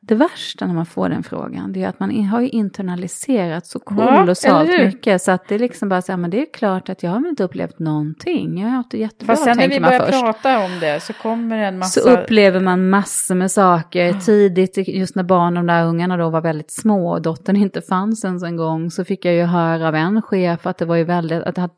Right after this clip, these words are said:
Speaker 1: han liksom gratulerade sig själv till att han hade tagit risken med mig då, då.
Speaker 2: Mm.
Speaker 1: För att jag var ju, hade ju små barn. Den
Speaker 2: Ja.
Speaker 1: organisationen jag var i då, hade, där fanns det inte så mycket såna. Och liksom, hur skulle
Speaker 2: Att
Speaker 1: det
Speaker 2: det
Speaker 1: gå
Speaker 2: ändå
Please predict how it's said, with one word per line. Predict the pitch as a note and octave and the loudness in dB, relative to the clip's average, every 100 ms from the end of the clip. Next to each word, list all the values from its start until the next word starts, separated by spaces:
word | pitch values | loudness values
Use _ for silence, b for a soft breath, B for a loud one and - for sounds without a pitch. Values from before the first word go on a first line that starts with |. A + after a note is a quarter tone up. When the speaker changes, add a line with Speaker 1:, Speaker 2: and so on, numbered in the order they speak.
| _ | _
Speaker 1:
han | F#3+ F3+ | -2 -2
liksom | F3+ F3+ | 0 0
gratulerade | F#3 F3+ F#3 F#3 F3+ E3+ E3+ | 0 0 0 2 2 2 2
sig | E3+ F3 | 2 0
själv | E3+ F#3+ B3+ G#3+ | 2 4 4 0
till | F3+ C#3+ | -2 -2
att | D3+ | -2
han | E3 D#3+ | -2 -2
hade | D#3 D3+ | -2 -4
tagit | - - D#3 D3 D#3 - | -6 0 0 0 -6 -6
risken | G3+ A3 - - - - C#3+ | -4 -4 -6 -10 -6 -4 -2
med | D3+ | 0
mig | F3+ F#3 - | 0 -2 -4
då, | - - | -8 -6
då. | - F3+ | -6 -6
Speaker 2:
Mm. | F#3+ F3 B B - | -8 -16 B B -16
Speaker 1:
För | |
att | G3 | 2
jag | F#3+ F3 | 4 6
var | |
ju, | D#3+ D#3+ | 4 2
hade | E3+ D#3+ | 0 -2
ju | |
små | E3 - E3 D#3 | -4 -4 -2 -2
barn. | F3+ G3 - - E3 | 0 -2 -2 -6 -4
Den | E3 E3 D#3+ | -4 -2 -2
Speaker 2:
Ja. | |
Speaker 1:
organisationen | D#3 D#3 D#3 E3+ D#3+ D#3 D#3 D3+ | -2 -2 -4 -6 -4 -4 -2 -4
jag | D3+ | -2
var | D3 | -4
i | D3 | -4
då, | D3 D3 | -4 -4
hade, | D#3 D3 C#3+ C#3+ _ | -4 -4 -6 -12 _
där | D#3 | -8
fanns | D#3 D#3 - | -4 -4 -4
det | |
inte | - - | -10 -6
så | C#3 | -8
mycket | C3+ D3 | -8 -8
såna. | D3 C3+ C#3+ C#3 | -6 -4 -4 -6
Och | C#3+ | -8
liksom, | - - | -10 -6
hur | D3+ D#3+ | -4 -4
skulle | - - | -4 -4
Speaker 2:
Att | D3+ | -2
Speaker 1:
det | D#3 | 4
Speaker 2:
det | G3+ | 6
Speaker 1:
gå | |
Speaker 2:
ändå | F3 | 6